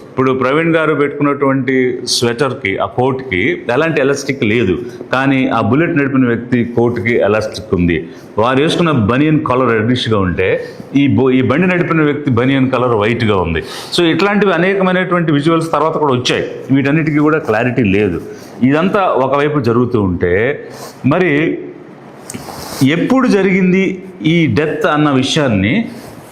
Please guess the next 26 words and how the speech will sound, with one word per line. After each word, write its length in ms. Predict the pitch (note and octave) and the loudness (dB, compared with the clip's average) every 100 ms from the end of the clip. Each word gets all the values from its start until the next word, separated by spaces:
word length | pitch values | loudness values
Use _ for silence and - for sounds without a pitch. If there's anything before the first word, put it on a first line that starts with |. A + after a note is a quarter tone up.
| - - - - - - - | -20 -20 -20 -18 -18 -20 -2
ఫ-, 100 | B2+ | 0
ఫస్ట్ 340 | - D3 - | 2 0 0
రిపోర్ట్లో, 400 | G3 F3+ E3+ C3+ | 2 2 2 0
ప్ర-, 260 | A#2+ A#2+ A#2 | 0 0 0
ప్రిలిమినరీ 420 | - C#3+ F3+ F#3+ | 0 2 2 2
రిపోర్ట్లో 420 | D3+ B2+ C3 G2 | 2 2 0 2
కానీ 200 | G2 A2+ | 2 2
ఫైనల్ 380 | F#3+ D#3 D#3 D#3+ | 0 0 2 2
రిపోర్ట్లో 360 | C#3+ B2+ B2 A#2+ | 0 0 0 0
కానీ 120 | E3 - | 0 -2
చెప్పలేదు. 400 | D#3 C3+ D#2+ D2+ - - - - | -2 0 0 -4 -12 -20 -10 -2
పైగా 240 | D#3 F3+ | 0 2
ప్రిలిమినరీ 400 | - D#3+ F#3+ G3 | 2 2 2 2
రిపోర్ట్లో 380 | D#3+ D3+ E3 C3+ | 0 0 0 0
ఏం 200 | D3 D3+ | 2 2
చెప్పారంటే 760 | C#3 A#2+ G2 F2+ C3+ G3 - - - | 2 0 0 0 -2 -4 -8 -18 -4
పోస్ట్ 240 | B2+ F#3+ F#3 | -2 0 2
మార్టంకి 460 | E3 D#3 C#3+ C#3+ | 2 2 0 0
ఒకటి 380 | E3+ C3 C#3 D#3+ | 0 0 0 0
రెండు 260 | C#3 C#3 C3 | 2 2 2
రోజుల 360 | B2+ C3+ C3+ | 2 2 2
ముందు 320 | B2 A#2+ D#3 D#3+ | 2 2 2 2
జరిగి 240 | A#2+ A2+ | 2 2
ఉండొచ్చు 460 | A2 G2 G2 - C#3 | 0 0 -2 0 -2
అని 100 | E3+ | -2
చెప్తున్నారు. 440 | - - D#2+ C2 | -4 -2 -4 -4